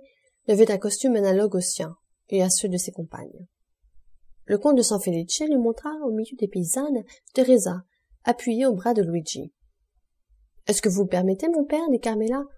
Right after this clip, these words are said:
Sans doute, » répondit le comte. « Ne sommes-nous pas en carnaval ? » Carmela se pencha vers un jeune homme qui l'accompagnait en causant et lui dit quelques mots tout en lui montrant du doigt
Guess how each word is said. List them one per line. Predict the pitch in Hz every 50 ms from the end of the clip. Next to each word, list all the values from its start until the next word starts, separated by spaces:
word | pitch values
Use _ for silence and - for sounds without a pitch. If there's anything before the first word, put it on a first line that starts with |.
| - - - - _ _ - - _ _ 180
Sans | 180 - 180 175
doute, » | 196 202 285 330 320 -
répondit | - 180 180 - 170 165 180
le | 180 180 185
comte. « | - 277 277 247 - - - _ _ _ _ _ _ _ _ -
Ne | 190 180
sommes-nous | - 180 180 180 170 160
pas | - 196 190 180
en | 175
carnaval ? » | - 170 175 185 202 220 - 311 294 214 185 - _ _ _ _ _ _ _ _ _ _ _ _ _ _ _ _ _ _ _
Carmela | - 180 170 180 175 180 247 277
se | 277 214
pencha | 185 - 180 175 - - 208 190
vers | 185 170 156
un | 160 170
jeune | - - 156 165
homme | 202 262 302 320 294
qui | - -
l'accompagnait | 196 180 180 - - 175 - 175 180 208 208 -
en | 180 175
causant | - 180 170 - 247 285 - - - _ _ _ _ _ - -
et | 214
lui | 196 214 220
dit | 247 285
quelques | 285 294 254 262 - 220
mots | 185 175 175 170 180
tout | - - - 226
en | 214
lui | 214 214
montrant | 220 226 233 233 - - 320 320 302
du | 254 233
doigt | 185 196 196 175 180